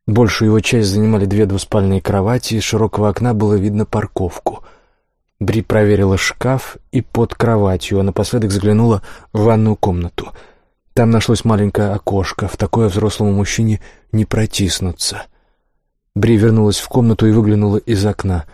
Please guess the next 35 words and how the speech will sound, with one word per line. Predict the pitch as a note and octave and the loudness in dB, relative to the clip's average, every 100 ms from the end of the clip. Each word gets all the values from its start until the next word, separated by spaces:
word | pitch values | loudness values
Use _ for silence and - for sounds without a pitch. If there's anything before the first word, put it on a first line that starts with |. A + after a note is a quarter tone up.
| _ _ | _ _
С | - | -6
парковки, | - G2+ - G#2+ - | -2 0 0 -2 -2
где | G2 G#2 | -2 -2
караулил | - A2 G#2+ G#2 G#2 | 0 2 2 2 2
Роджерс, | A#2+ A2 G#2 | 2 0 -2
хорошо | - G#2+ G#2 - | -2 -2 0 -2
просматривалась | - G#2 - G#2+ G2+ G2+ G2+ - - | -2 -2 -2 -2 0 2 0 -2 -6
и | A2+ | -4
дверь | G2 G2+ A#2 A#2+ | 0 2 2 2
номера, | A2+ A#2 A2 A2 G#2+ - - | 2 2 2 2 -2 -4 -10
и | - | -2
бетонная | G#2 A2 A#2+ A2+ A2 | 0 2 2 4 4
лестница, | A2+ A2 G#2 - | 4 2 -2 0
ведущая | G#2 A2 - G#2 | 0 0 -2 -2
на | G#2 | -2
второй | - G#2 G2+ G2 | -2 0 0 -2
этаж. | G2+ - E2+ - - _ _ _ _ _ - | -4 -4 -6 -8 -14 _ _ _ _ _ -2
Никто | G2+ - | -2 2
не | G#2 | 0
сможет | G2 G#2+ F#2 - | 2 0 -2 -2
подобраться | G2+ G2+ G#2+ G2+ - | -2 0 0 -2 -4
к | - | -2
Алисе | G2+ F#2 - | -2 0 0
незаметно. | G2 F#2+ F#2+ F#2 E2+ - D#2 - - _ _ _ _ _ _ _ | 0 0 0 0 -2 -6 -14 -14 -20 _ _ _ _ _ _ _
Бри | F#2 G#2 A2 | -2 0 2
сделала | G#2 G2 F#2+ G2+ G#2+ - | 2 0 0 -2 -6 -8
всё, | - F#2 | -6 -4
что | - | -2
могла. | F#2+ F#2+ F2 E2 - _ _ _ _ _ _ _ _ _ _ _ _ _ _ - | -2 -2 -4 -8 -12 _ _ _ _ _ _ _ _ _ _ _ _ _ _ 0
«Если | C3 B2 A#2+ | 2 4 4
выглянешь | A#2+ A2+ A2+ - | 4 4 2 2
в | |
окно, | A2+ - D3+ | 0 0 -2
то | - | 0
увидишь | A#2 A#2+ C3 A#2 | 2 2 0 -2